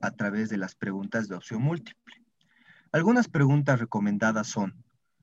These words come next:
menciona las principales fortalezas de tu compañero o menciona las principales áreas de oportunidad de tu compañero.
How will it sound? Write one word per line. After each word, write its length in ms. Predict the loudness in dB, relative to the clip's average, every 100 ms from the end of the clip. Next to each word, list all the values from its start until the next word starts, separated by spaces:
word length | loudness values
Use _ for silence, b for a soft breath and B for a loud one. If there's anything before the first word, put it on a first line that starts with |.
| -2
menciona 600 | 0 2 2 2 2 0
las 140 | 0
principales 600 | -2 -2 -2 0 0 0
fortalezas 580 | -4 -8 -4 -4 -4 -6
de 100 | -8
tu 140 | -10
compañero 800 | -10 -10 -8 -4 -4 -2 -2 -4 -8 _
o 260 | 2 4 2 _ _
menciona 440 | -2 0 0 0
las 140 | -2 -4
principales 580 | -10 -12 -6 -2 -2 -2
áreas 300 | -4 -2 -4
de 80 | -6
oportunidad 640 | -12 -14 -14 -12 -2 0
de 80 | 0
tu 120 | -4
compañero. 560 | -12 -12 -10 -10 -10 -12